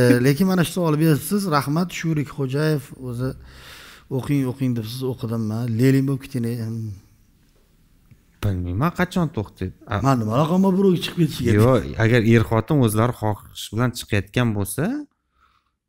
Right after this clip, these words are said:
Speaker 2: u chiqaveradi-da u. Endi bu to'xtab qol-, to'q-, qonun qabul qilib qo'ysak, to'xtab qolishi mumkin, "Chiqmaysan hech qaysing", deb. Lekin unda boqishga to'g'ri keladi. U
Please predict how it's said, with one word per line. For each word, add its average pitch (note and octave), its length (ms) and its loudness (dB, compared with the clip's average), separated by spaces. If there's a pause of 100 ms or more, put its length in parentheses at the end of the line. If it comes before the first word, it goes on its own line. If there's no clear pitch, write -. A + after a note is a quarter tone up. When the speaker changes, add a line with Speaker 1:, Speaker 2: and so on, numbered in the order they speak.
(100)
Speaker 2:
u G2 160 -8 (540)
chiqaveradi-da B3+ 640 -2
u. A3 200 0
Endi A2 300 2
bu G2+ 160 -4
to'xtab B2 400 0
qol-, B2+ 300 0
to'q-, - 240 -6 (560)
qonun D#3+ 400 6
qabul B2 320 2
qilib - 200 -8
qo'ysak, B2 360 2
to'xtab F#3+ 360 -2
qolishi F3 320 0
mumkin, C#3+ 300 0
"Chiqmaysan C#3+ 520 2
hech A#2 160 0
qaysing", G2 400 -2
deb. F2+ 140 -8 (480)
Lekin G2+ 180 0
unda E3 180 4
boqishga F#3+ 480 -2
to'g'ri B2 320 0
keladi. G2 380 -2 (640)
U G#2+ 120 -4